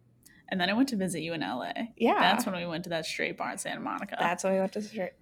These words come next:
Speaker 2: the straight bar in Santa Monica.
Speaker 1: G times. And then I think it was actually the weekend after that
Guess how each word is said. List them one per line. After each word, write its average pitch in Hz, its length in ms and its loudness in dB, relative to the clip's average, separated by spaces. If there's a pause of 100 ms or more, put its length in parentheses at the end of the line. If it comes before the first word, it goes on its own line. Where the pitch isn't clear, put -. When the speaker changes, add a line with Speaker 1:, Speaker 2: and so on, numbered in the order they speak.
Speaker 2:
the 233 80 -6
straight 196 280 -10
bar 185 120 -10
in 185 100 -12
Santa 185 240 -8
Monica. 190 560 -8 (140)
Speaker 1:
G 220 200 2
times. 233 460 2
And 185 80 -4
then 190 100 -2
I 202 60 -2
think 226 220 -4
it - 40 0
was 262 120 2
actually 208 320 -2
the 208 100 0
weekend 180 400 -6
after 180 340 -4
that 156 400 -6